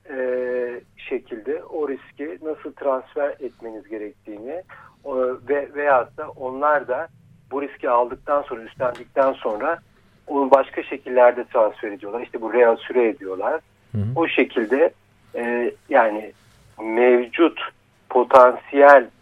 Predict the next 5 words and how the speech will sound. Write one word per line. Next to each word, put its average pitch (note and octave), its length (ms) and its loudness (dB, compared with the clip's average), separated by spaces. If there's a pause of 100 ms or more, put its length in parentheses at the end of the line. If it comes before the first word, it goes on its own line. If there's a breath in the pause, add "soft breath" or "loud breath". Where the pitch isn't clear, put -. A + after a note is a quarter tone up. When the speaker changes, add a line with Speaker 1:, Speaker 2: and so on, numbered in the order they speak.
Speaker 1:
tehlikeyi, A2 720 -6
riski C3 540 -10 (640)
siz G3 220 0 (800)
en F3+ 200 8
hafif D3+ 480 -2